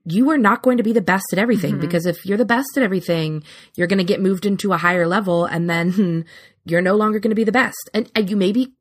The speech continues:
Speaker 1: able to get there again, but then guess what? Then there's another level. Like, she even calls out, at one point, Derek says, "In the city," and she's like, "Well, Stanford," you know? So she's little fish in this big Stanford pond.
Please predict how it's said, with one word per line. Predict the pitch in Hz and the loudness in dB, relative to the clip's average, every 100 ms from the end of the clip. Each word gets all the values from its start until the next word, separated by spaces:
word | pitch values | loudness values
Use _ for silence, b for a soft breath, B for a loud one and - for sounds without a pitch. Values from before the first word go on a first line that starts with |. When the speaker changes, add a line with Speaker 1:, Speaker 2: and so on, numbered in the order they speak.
| _ | _
Speaker 1:
able | 208 202 | -2 0
to | 180 | 0
get | 240 - | 0 0
there | 339 165 | -2 0
again, | 147 139 135 170 - _ _ | 0 -2 -2 -4 -8 _ _
but | 226 | 0
then | 214 190 | 0 0
guess | 180 - | 0 0
what? | 165 - | -2 -2
Then | 151 | -2
there's | 151 139 | -2 -2
another | 139 139 | -2 -4
level. | 139 147 - - | -4 -6 -12 -6
Like, | 156 151 B B B - | -4 -4 B B B -6
she | 254 | 0
even | 226 190 | 0 0
calls | 185 175 170 | 0 0 2
out, | 170 165 156 - b b - | 2 0 0 -4 b b -4
at | 185 | 0
one | 190 | 2
point, | 190 175 | 0 0
Derek | 175 156 147 | 2 2 2
says, | 160 151 | -2 -2
"In | - 170 | -2 -2
the | |
city," | 147 185 156 143 | -2 -2 0 0
and | 147 | -2
she's | 165 156 | -4 -6
like, | 147 | 0
"Well, | 156 135 - _ _ - | 0 0 -8 _ _ -2
Stanford," | 208 170 - - 180 - B B B _ | 0 0 -2 -8 -10 -10 B B B _
you | 175 | 0
know? | 170 139 135 - | 4 4 2 -2
So | - 180 160 147 - _ _ _ 185 | 2 4 4 2 -2 _ _ _ -14
she's | - 220 196 - _ 175 | -6 -4 -4 -6 _ 0
little | 185 180 | 2 2
fish | 175 170 180 | 0 -2 0
in | 160 | -2
this | 143 | -2
big | 151 156 | -6 -6
Stanford | - 262 277 175 165 | 0 0 0 -2 -2
pond. | 151 151 147 143 | -2 -2 -4 -6